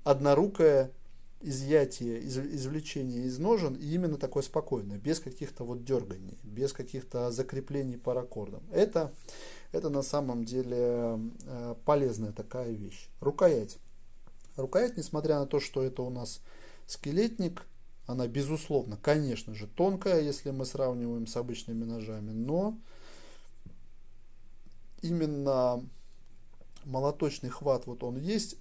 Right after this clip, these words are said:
Но молоточный хват — это, наверное, самый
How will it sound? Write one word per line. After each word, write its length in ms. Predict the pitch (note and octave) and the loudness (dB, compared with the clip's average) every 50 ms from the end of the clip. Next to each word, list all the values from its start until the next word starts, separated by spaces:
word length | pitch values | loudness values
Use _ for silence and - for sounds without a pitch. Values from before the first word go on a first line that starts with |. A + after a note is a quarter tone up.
| - | -10
Но 80 | - C#3 | -8 -4
молоточный 580 | C#3 C#3 C#3+ F3 F3+ F3+ A3 G3 - - - E3 | 0 4 6 6 6 6 2 0 2 0 -2 -2
хват — 340 | - - F#3 G#3+ G#3 G#3 - - | 2 4 4 4 4 4 0 -2
это, 180 | D3 C3+ - C#3 | -2 -2 -2 -2
наверное, 680 | C#3+ D3 C#3+ D3+ D#3+ D#3+ D#3+ D3 C#3+ C#3+ C#3+ C3+ C3+ - - - - - - - - - - - - - - | 0 0 2 4 4 4 4 4 2 2 2 2 0 -4 -10 -14 -14 -14 -14 -12 -12 -12 -12 -14 -14 -14 -10
самый 640 | - - - - F3+ F3+ F3 E3+ D#3+ D#3 D3 C#3 | -6 2 4 6 6 6 6 4 2 0 0 -4